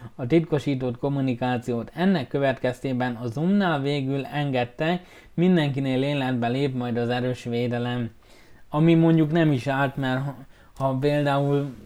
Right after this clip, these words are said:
most csak arról vegyünk példát, hogy iskolaidőben valaki használja a Zoomot,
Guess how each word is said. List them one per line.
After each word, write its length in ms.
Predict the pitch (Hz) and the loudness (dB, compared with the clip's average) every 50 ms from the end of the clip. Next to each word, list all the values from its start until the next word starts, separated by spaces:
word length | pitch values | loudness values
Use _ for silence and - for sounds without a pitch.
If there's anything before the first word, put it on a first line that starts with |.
| - 110 123 147 | -20 -16 -12 -8
most 200 | 143 139 131 - | -8 -6 -8 -4
csak 180 | - 147 131 135 | -4 -4 -2 0
arról 480 | 143 143 143 135 135 135 131 131 151 120 127 | 2 2 2 2 0 -2 -2 -2 -4 -6 -6
vegyünk 320 | 139 135 135 139 135 131 | -6 -4 -2 -2 -2 -2
példát, 400 | 131 143 139 139 131 127 131 127 | 0 0 0 0 0 0 0 -2
hogy 280 | - - 135 123 127 - - | -2 -4 -4 -4 -4 -2 -2
iskolaidőben 1080 | 151 139 - - - 143 135 127 123 127 127 123 127 131 131 127 123 135 143 151 147 - - - - - - - | -2 -2 -2 -4 -4 -2 0 0 0 0 -2 -2 -2 -4 -4 -2 0 0 0 -2 -2 -6 -12 -20 -20 -20 -20 -10
valaki 600 | - 123 135 147 139 127 120 - 135 139 139 127 - - - - - _ - _ _ _ _ _ _ _ _ _ - - - - | -4 0 2 2 2 2 0 0 -2 -2 -2 -2 -6 -10 -18 -20 -20 _ -20 _ _ _ _ _ _ _ _ _ -20 -20 -8 -2
használja 600 | 131 131 135 127 - - 143 131 131 127 123 120 | 0 2 2 0 0 0 0 2 2 2 2 0
a 80 | 117 120 | 0 0
Zoomot, 720 | 117 147 165 175 170 165 160 156 151 - - - - - | 2 2 2 2 2 2 2 0 0 -2 -4 -6 -6 -6